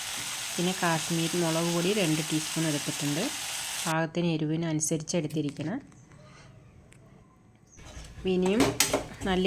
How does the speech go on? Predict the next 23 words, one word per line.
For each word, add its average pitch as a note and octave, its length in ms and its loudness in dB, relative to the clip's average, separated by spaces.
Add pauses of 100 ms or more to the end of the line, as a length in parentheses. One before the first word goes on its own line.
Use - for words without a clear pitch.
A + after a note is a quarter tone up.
എരിവ് F3+ 260 4
വേണമെന്നുള്ളവർ F3+ 600 2 (300)
ഒരു F3 160 0
ടീസ്പൂൺ F3 400 0
കൂടെ F#3 160 2 (260)
ഇട്ട് - 180 -4
കൊടുക്കാം. D#3+ 360 0 (1080)
അപ്പം - 200 -6
അങ്ങനെ F3 260 0 (460)
ഇതെല്ലാം F3 400 2
ഒന്ന്, F3+ 160 0 (100)
മസാലകളൊക്കെ E3+ 680 -2
ഒന്ന് F#3 160 -2
വറുത്തെടുത്ത് E3 640 -4 (640)
നമുക്ക് E3+ 300 -2
മാറ്റി D#3 320 0
വയ്ക്കാം. D#3+ 340 -2 (400)
ചൂടാറിയിട്ട് F3+ 640 0
വേണം F3 220 2
ഒന്ന് F3 160 2 (120)
മിക്സ് F#3 240 -2
ജാറിലിട്ട് E3+ 540 -2 (800)
അടിച്ചെടുക്കാൻ. D#3 600 -2